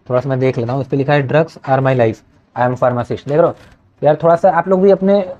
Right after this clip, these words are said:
around जो है थोड़ा ऐसे रखा करो, मतलब ऐसी चीज़ें जो आपको motivate करें आपको काम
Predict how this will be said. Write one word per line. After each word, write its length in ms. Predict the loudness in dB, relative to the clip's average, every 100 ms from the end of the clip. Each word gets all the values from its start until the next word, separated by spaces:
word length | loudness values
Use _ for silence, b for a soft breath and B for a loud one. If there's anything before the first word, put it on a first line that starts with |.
| _ -2 2
around 340 | 4 2 0
जो 80 | -4
है 80 | 0
थोड़ा 200 | 2 2
ऐसे 440 | 2 -2 -6 -6 -2
रखा 280 | 0 0
करो, 160 | 0 0
मतलब 180 | 2 2
ऐसी 180 | 2 -2
चीज़ें 200 | -2 2
जो 100 | 0
आपको 160 | 0
motivate 400 | -2 -2 0 0
करें 180 | 0 -4
आपको 180 | -2 -2
काम 300 | -2 -4